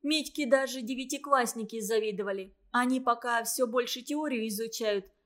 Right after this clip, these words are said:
на тракторе только в десятом работать начнут. А Митька уже умеет». «Да ну!»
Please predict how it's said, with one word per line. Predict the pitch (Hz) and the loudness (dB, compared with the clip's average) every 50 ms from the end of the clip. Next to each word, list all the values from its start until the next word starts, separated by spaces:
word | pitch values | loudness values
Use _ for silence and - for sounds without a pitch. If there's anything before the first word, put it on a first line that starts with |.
| _ _ | _ _
на | - 214 233 233 | 0 2 2 2
тракторе | 233 - 262 269 269 - - 220 202 196 | 2 4 2 2 2 0 0 2 2 2
только | 196 - 240 240 - - 233 | 2 0 -4 -2 0 -2 -4
в | 220 | -4
десятом | 208 254 240 - 269 240 220 - 214 202 | -2 -4 0 2 2 2 2 2 -2 -2
работать | 208 208 208 196 208 208 208 208 202 208 | -2 -2 -2 -2 -4 -4 -4 -6 -8 -8
начнут. | 208 208 202 - - 214 208 202 185 - _ _ _ _ - | -10 -8 -8 -6 -6 -6 -6 -8 -10 -12 _ _ _ _ 4
А | 214 214 208 202 | 6 6 6 6
Митька | 202 226 269 339 330 - - - - 202 196 190 - _ _ _ | 4 0 0 0 -2 -4 -6 -4 -2 -4 -4 -4 -8 _ _ _
уже | - 330 349 302 247 233 247 247 233 226 | 4 6 6 6 6 4 2 4 4 4
умеет». | 220 220 220 220 220 220 214 208 202 202 _ _ _ _ _ _ _ _ _ _ _ _ _ _ _ - | 2 2 0 -4 -6 -6 -4 -4 -6 -6 _ _ _ _ _ _ _ _ _ _ _ _ _ _ _ -8
«Да | - 180 165 226 220 220 226 226 | -6 2 4 6 6 6 4 2
ну!» | 233 233 247 254 240 220 190 175 170 165 | 0 -2 -2 -2 -2 -2 -4 -4 -6 -12